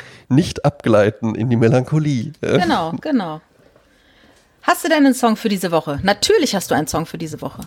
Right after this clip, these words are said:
Speaker 1: Den habe ich, den habe ich dir sogar auch schon gezeigt, weil ich mir vorher das Go von dir holen wollte.
Speaker 2: Ja.
Speaker 1: Ja. Äh, die Künstlerin Christiane F. kommt diese Woche bei
Speaker 2: Christ-,
Speaker 1: mir auf die
Speaker 2: Christiane
Speaker 1: Playlist.
Speaker 2: Felscherinov.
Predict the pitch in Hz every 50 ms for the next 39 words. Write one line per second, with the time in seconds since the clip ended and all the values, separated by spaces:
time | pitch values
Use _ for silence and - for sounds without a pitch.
0 | - - - 131 127 113 113 117 127 151 139 117 95 101 131 - - - 101 98
1 | 104 - - - 113 101 110 104 107 101 95 101 - - 101 95 95 - - -
2 | 120 117 110 101 113 - - 98 95 95 92 - 101 98 - - 104 104 107 90
3 | 98 - - - - 113 107 127 135 - - 101 101 98 - 90 92 87 90 92
4 | 82 90 90 82 82 - - 87 82 - 110 139 190 214 208 180 160 151 - -
5 | 143 - - - - - - - - - - - - - 110 117 117 117 117 117
6 | 120 - - - - _ _ _ _ - 123 123 135 131 131 - _ _ - -
7 | 175 185 - - - 139 131 120 104 110 113 147 156 - - - 107 127 113 -
8 | - - - 120 110 113 135 135 131 123 123 - - - _ - 135 139 - -
9 | - - - - - _ _ _ _ _ _ _ _ _ _ _ _ _ _ _
10 | - - 107 98 101 95 - - - - - 101 107 104 95 98 92 98 95 95
11 | - 110 107 123 139 - - - - 101 98 98 98 95 90 92 - - - 98
12 | - - 107 104 101 - - - 208 214 208 143 - - - - - 285 277 311
13 | - - 185 175 170 160 170 226 - - - - -